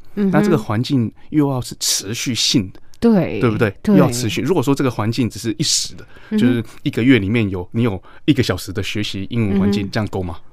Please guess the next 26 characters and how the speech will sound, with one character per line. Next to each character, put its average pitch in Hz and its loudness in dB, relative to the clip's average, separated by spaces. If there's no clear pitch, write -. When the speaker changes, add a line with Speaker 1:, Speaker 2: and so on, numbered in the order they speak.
Speaker 1:
完 175 -2
全 170 2
不 151 0
够。 - -
Speaker 2:
就 147 -6
不 - 2
行 - -2
嘛。 95 -10
Speaker 1:
嗯。 175 2
Speaker 2:
所 156 4
以 127 4
呢， 107 2
那 123 -2
个 98 0
Paul， 156 -2
你 107 0
们 98 -2
让， 120 -4
你 113 0
们 104 0
的 104 -2
系 - 0
统 90 -4
是 110 0
如 107 0
何， 101 -2